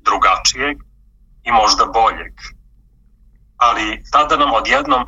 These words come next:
ništa od ovoga više ne bude važno. Ona pređašnja vrata pred našim očima iznenada postanu mala i neugledna u poređenju sa onima pred kojima smo željeni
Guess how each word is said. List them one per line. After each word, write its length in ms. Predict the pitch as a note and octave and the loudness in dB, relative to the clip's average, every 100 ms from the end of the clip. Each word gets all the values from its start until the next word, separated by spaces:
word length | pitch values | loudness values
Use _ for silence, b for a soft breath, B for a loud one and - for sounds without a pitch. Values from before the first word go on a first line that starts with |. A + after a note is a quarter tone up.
| A#2+ | -4
ništa 440 | C3+ - - C3 | -2 0 2 0
od 140 | F#2 G2+ | 0 0
ovoga 340 | A#2 B2+ - | 2 0 -2
više 320 | F#2 - - G#2 F#2 - _ | -2 -2 0 0 -4 -12 _
ne 100 | - F2 | -6 -4
bude 240 | - F#2 | -4 -2
važno. 520 | E2+ D#2+ D#2+ D#2 - - - - - - - - - - | 0 2 2 -2 -6 -8 -14 -20 -20 -20 -8 -6 -6 -4
Ona 280 | A#2 A2 G2 | 0 2 2
pređašnja 500 | B2+ A2+ F3 - C4+ | 0 -2 0 0 2
vrata 560 | A#2+ A2+ A#2+ - C#3 B2+ - - - - - - | 2 2 0 0 -2 -2 -10 -20 -20 -20 -20 -14
pred 160 | - C3 | -4 0
našim 360 | D3 D#3 E3 C3 | 2 2 0 0
očima 500 | D3 - D3+ C3+ A#2 | 0 -2 -2 0 0
iznenada 440 | A#2+ C#3 A#2+ - - - - | -2 -2 0 -2 -6 -8 -6
postanu 500 | B2 - - A2+ G#2 | -2 0 0 -2 0
mala 440 | G2 A#2 G#2 F2 | 0 2 2 0
i 80 | F2+ | -2
neugledna 720 | G2+ G#2+ F#2 D#2 - D#2 - E2 | -2 -2 -2 -2 -4 -4 0 -2
u 120 | G2 | -2
poređenju 560 | - A#2 A#2 A2 G#2+ G2+ | -2 0 0 -2 -4 -2
sa 180 | - G#2 | 0 2
onima 500 | G2 A2+ A#2+ G#2 F#2 - - _ - | 0 -2 0 0 0 -4 -20 _ -6
pred 180 | A2 - | -4 -2
kojima 340 | - G2+ F#2+ | 0 0 0
smo 260 | - F#2+ F2+ | -2 -2 -2
željeni 640 | A2+ G#2+ F#2 E2+ E2 E2+ | 0 0 -2 -8 -12 -12